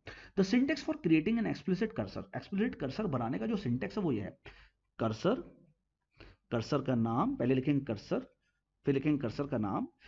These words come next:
फिर is, इंपॉर्टेंट is, फिर जो सेलेक्ट स्टेटमेंट आपको लगानी है वो लगाएंगे आप। क्लियर? Working with an explicit cursor include the following step। अब आती है बात, अगर हम एक्सप्लिसिट कर्सर पे काम कर रहे हैं तो कितने स्टेप्स लगते हैं, ये इंपॉर्टेंट बात है।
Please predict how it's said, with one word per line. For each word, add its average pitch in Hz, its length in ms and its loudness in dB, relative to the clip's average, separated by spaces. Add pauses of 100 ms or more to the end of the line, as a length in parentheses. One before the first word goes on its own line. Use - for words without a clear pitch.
(180)
फिर - 280 0 (240)
is, 190 120 8 (520)
इंपॉर्टेंट 127 640 2
is, 294 120 0 (260)
फिर 349 140 4
जो 370 180 6
सेलेक्ट 165 320 2
स्टेटमेंट 143 400 0
आपको 104 200 -4
लगानी 113 320 0
है 262 60 2
वो 208 120 4
लगाएंगे 104 360 -2
आप। - 180 -12
क्लियर? 240 240 -2 (300)
Working 214 380 4
with 254 140 4
an 233 140 0
explicit 202 360 0 (120)
cursor 117 240 -2
include 151 420 2
the 277 100 0
following 107 340 0
step। - 200 -10 (120)
अब 143 120 -2
आती 120 200 -2
है 170 60 4
बात, - 280 -2 (280)
अगर 220 200 0
हम 240 100 2
एक्सप्लिसिट 214 520 -2
कर्सर - 440 -4
पे - 140 -4
काम 127 280 0
कर 135 140 0
रहे 107 160 -6
हैं 95 100 -8
तो 175 80 -6
कितने 233 320 0
स्टेप्स 202 320 -4
लगते 117 300 -6
हैं, 78 120 -6
ये 139 160 0
इंपॉर्टेंट 110 420 -2
बात - 200 -6
है। 76 120 -16